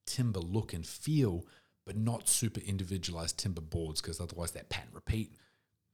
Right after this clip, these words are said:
comes out and becomes a con. So what we've done is we've flipped the con and made it a positive. We've made it a pro. Um, so, and yeah, that's what we feel that we've, um,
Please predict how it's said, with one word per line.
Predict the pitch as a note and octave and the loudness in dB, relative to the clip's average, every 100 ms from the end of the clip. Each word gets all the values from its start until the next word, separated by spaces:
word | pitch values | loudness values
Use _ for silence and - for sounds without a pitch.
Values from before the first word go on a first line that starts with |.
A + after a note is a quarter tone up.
| - | -6
comes | G2 F2+ | -2 0
out | F2 | -2
and | E2 | -4
becomes | D#2 E2 - | -6 -2 -2
a | |
con. | - F#2 C#2+ - _ - | 0 -4 -6 -16 _ -10
So | G#2+ | 0
what | A#2 D#3+ | 0 4
we've | D#3+ A#2 | 2 2
done | - A2 | 0 0
is | F#2 - | 0 -2
we've | - | -4
flipped | - C#3 - | -2 -2 -2
the | |
con | - - F#2+ F2+ | -4 -2 0 0
and | F2 | -2
made | F2 E2+ | -2 -4
it | D#2+ | -8
a | |
positive. | - - G2 E2+ D2+ - - | -8 -2 -2 -2 -8 -16 -20
We've | F2+ | -20
made | F#2+ G2 G#2+ | -6 0 0
it | G#2 - | 0 -6
a | |
pro. | - - - A#2 F#2+ C#2+ - - _ _ _ _ - | -4 0 4 4 4 0 -10 -20 _ _ _ _ -8
Um, | E2+ F2 E2+ E2+ E2 - | -4 -2 0 -2 -4 -2
so, | - - F#2 F2 E2 E2 F#2 _ _ _ _ _ _ - - - | 4 4 4 2 0 -4 -12 _ _ _ _ _ _ -14 -8 0
and | F#2+ F#2 | 2 4
yeah, | A2 F#2 | 6 6
that's | E2 G2+ - | 4 4 4
what | G2+ G2+ | 4 -4
we | G2+ | -2
feel | - G2 F2+ | -2 0 0
that | E2+ | 0
we've, | F2+ E2 | -4 -2
um, | F2 E2 D#2 D#2 | -2 -2 -4 -8